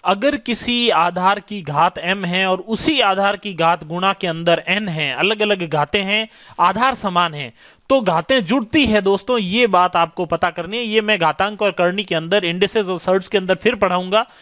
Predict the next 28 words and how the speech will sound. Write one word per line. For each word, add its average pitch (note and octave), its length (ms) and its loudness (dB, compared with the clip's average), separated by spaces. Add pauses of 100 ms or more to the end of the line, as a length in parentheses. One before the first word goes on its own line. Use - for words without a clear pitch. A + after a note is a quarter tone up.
(260)
लेकिन A3 220 0
एक A3 120 2
बार A#3 120 2
देख A3+ 240 0
लीजिए, A3 240 -2
अगर A3+ 220 -2
a A3 180 0
की A#3+ 160 -6
घात F#3 380 2
m G#3+ 180 0
है D#3 320 -6 (300)
और A3 120 6
ये A#3+ 140 0
गुणा A3 260 2
में B3 320 0
a - 20 -2
की A#3 160 -4
घात G3 260 0
n G#3+ 220 -4
के A3+ 120 0
साथ G3 300 0
में G3 120 -6
है, G3 120 -2
तो G3 160 0
a F#3+ 120 4
की G3 140 -6
घात E3 320 0
m G3 300 -6